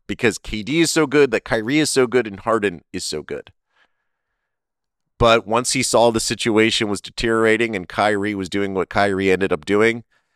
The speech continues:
he felt that he had to ask out. So who won the, <laughs> the, the,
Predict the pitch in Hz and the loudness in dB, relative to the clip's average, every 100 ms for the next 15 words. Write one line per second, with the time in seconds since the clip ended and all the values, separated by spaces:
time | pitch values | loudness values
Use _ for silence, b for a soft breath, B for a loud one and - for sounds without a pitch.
0 | _ - 117 - 120 117 107 92 107 92 | _ -10 -6 2 2 4 0 -2 -8 -8
1 | 90 92 - - 85 87 - 123 123 - | -6 -6 -8 -10 -8 -8 -6 -4 -4 -8
2 | - _ _ _ _ _ _ _ _ _ | -20 _ _ _ _ _ _ _ _ _
3 | _ _ _ - 135 123 160 147 135 135 | _ _ _ -8 -4 0 0 2 2 2
4 | 127 107 - - 170 - 143 139 | 0 0 -2 -6 -8 -4 -4 -4